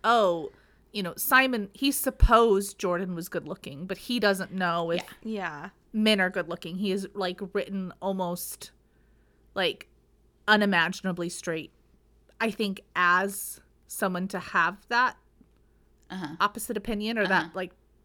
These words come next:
Speaker 1: P O V in the book, where I don't think normally most people think like
Speaker 3: Mm-hmm.
Speaker 1: that. Maybe I, I mean, I don't know how most people think 'cause I'm crazy.
Speaker 2: Right. Right. Well, also,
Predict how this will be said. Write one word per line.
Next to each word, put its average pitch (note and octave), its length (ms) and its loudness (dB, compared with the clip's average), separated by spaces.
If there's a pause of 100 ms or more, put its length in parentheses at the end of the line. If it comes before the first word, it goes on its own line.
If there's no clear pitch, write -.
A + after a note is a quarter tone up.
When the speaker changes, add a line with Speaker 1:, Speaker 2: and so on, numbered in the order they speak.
(420)
Speaker 1:
P G#3+ 200 0
O F#3 60 4
V F#3 260 -4
in G3+ 120 0
the A3+ 60 -2
book, A#3+ 420 -4 (500)
where G#3 300 2
I G3+ 60 -4
don't F#3+ 280 -6
think G3+ 160 -6
normally F#3 440 -6
most F3 420 -10
people G#3+ 500 -6 (280)
think F#3+ 320 -10
like B3+ 140 -6
Speaker 3:
Mm-hmm. G3+ 240 -10
Speaker 1:
that. C#4 180 -8
Maybe C#4 360 4
I, A#3+ 280 6
I G#3+ 140 2
mean, A3 260 -2
I F#3+ 140 -2
don't G3 160 -4
know G3 80 -2
how F#3+ 140 -2
most F3+ 260 -2
people F#3+ 260 0
think F3 280 -6
'cause F3+ 180 -6
I'm E3 300 -4
crazy. F3 440 -6
Speaker 2:
Right. - 160 -6 (600)
Right. D#3 280 2 (280)
Well, D4 320 -4
also, C#4 680 -4